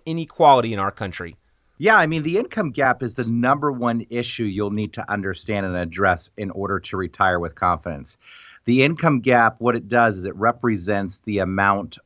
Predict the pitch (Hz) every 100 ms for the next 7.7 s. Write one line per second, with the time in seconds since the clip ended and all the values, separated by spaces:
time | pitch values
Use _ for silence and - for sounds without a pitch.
0 | - 113 131 120 131 123 123 104 101 90
1 | 76 110 104 95 80 90 95 - 101 101
2 | - 110 92 92 82 - 90 90 82 -
3 | 95 92 - 87 82 92 85 80 _ _
4 | _ - 104 - 107 98 101 107 101 90
5 | - - - 104 95 87 _ - 110 98
6 | 95 104 92 85 101 92 90 80 95 90
7 | 69 58 - - 110 107